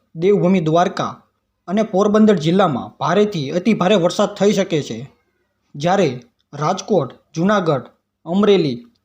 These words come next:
અને ભાવનગર સહિતના જિલ્લાઓમાં ભારેથી મધ્યમ વરસાદની શક્યતા છે. ત્યારે તારીખ પાંચ, છ અને સાત જુલાઈમાં ભારે વરસાદની આગાહી કરી છે.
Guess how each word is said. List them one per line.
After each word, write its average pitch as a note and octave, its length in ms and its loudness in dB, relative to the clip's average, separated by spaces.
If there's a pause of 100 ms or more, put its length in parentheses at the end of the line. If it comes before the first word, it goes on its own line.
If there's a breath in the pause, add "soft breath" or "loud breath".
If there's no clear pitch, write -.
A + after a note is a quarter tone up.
(140)
અને F#3+ 140 -2
ભાવનગર F#3+ 500 2
સહિતના G3+ 480 2
જિલ્લાઓમાં D#3 680 0 (340)
ભારેથી E3+ 580 -2
મધ્યમ D#3 400 2
વરસાદની G3+ 460 0
શક્યતા F#3+ 500 -2
છે. C#3+ 200 -8 (540)
ત્યારે F#3 260 0 (500)
તારીખ G#3 340 -2
પાંચ, F#3+ 300 0 (480)
છ - 40 -12 (280)
અને F#3+ 120 2
સાત G#3+ 360 -2
જુલાઈમાં E3 540 0 (360)
ભારે D#3+ 200 -2
વરસાદની G#3 460 0
આગાહી F3+ 320 2
કરી E3 240 -2
છે. C#3 180 -12